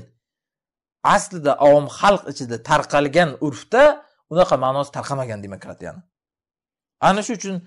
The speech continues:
demokrat degan nomni o'zi bilan takfir chiqara olmaysiz bitta odamga. U ikki uch xil ma'noga tortsa bo'ladigan narsa. Nima maqsadda aytdi uni? Nima uchun aytdi uni?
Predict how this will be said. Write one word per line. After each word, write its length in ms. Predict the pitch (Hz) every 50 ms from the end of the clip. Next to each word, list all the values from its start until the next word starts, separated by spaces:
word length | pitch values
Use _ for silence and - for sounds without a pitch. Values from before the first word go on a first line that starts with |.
| _ _ _ _
demokrat 520 | - 131 160 170 185 180 175 185 190 185 190 139
degan 220 | 147 151 180 180 160
nomni 280 | 156 165 165 170 214 220
o'zi 180 | 170 151 151 156
bilan 180 | 175 180 160
takfir 360 | - - 160 151 - - 180
chiqara 240 | - - - 160 185 214
olmaysiz 280 | 240 247 233 196 -
bitta 160 | 131 - 143
odamga. 340 | 123 107 101 95 87 82 - - _ _ _ _ _ _ _ _ _ _ _ _ _ _ _ _ _ _ _ _ _ _ _ _ _ _ _ _ _ _ _ _ _ _ _ _ _ _ _ _ _ _ _ _ _ _ -
U 80 | 190 220 220 -
ikki 180 | - 170 - 226 214
uch 120 | 185 -
xil 120 | - 226
ma'noga 340 | 180 175 175 180 180 185 180 -
tortsa 280 | - 170 170 165 - 208 170
bo'ladigan 380 | 175 185 202 196 196 247 247 220
narsa. 280 | 175 131 113 - - 180 - _ _ _ _ _ _ _ _ _ _ _ _ _ _ _ _ _ _ _ _ _ -
Nima 260 | 117 120 139 175 214
maqsadda 440 | 262 277 - - 294 262 262 - 294
aytdi 220 | 254 220 - - 226
uni? 140 | 180 143 127
Nima 140 | 127 135 185 247
uchun 200 | 277 285 294 285
aytdi 320 | 262 254 247 247 - 226
uni? 200 | 175 131 107 95